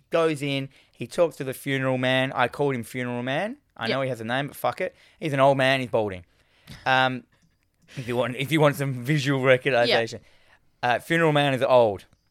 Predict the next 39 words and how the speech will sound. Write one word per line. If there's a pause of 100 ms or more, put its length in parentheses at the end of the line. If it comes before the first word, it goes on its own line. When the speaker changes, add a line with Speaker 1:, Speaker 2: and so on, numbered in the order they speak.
(380)
Speaker 1:
Um,
Speaker 2:
Yes.
Speaker 1:
and,
uh,
he, (480)
this
scene
was, (160)
I
wrote
in
here,
"Why
is
the
scene
in
here?"
He
just
kind
of
goes
like, (360)
"Hi, (600)
I'm
here
for
the, (1080)
uh,
my
name's
Jamie. (140)
I'm
here
to (120)
help
organise
the,